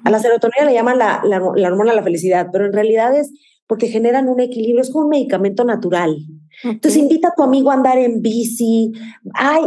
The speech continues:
Speaker 1: ¿qué tal si sacamos al perrito y le damos una vuelta?". O sea, ese tipo de cosas ayudan como que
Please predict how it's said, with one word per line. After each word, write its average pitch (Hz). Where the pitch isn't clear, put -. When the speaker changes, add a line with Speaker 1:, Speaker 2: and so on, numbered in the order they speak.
Speaker 1:
¿qué 320
tal 320
si 311
sacamos 277
al 277
perrito 262
y 269
le 240
damos 262
una 247
vuelta?". 233
O 240
sea, 226
ese 330
tipo 294
de 240
cosas 233
ayudan 247
como 220
que 226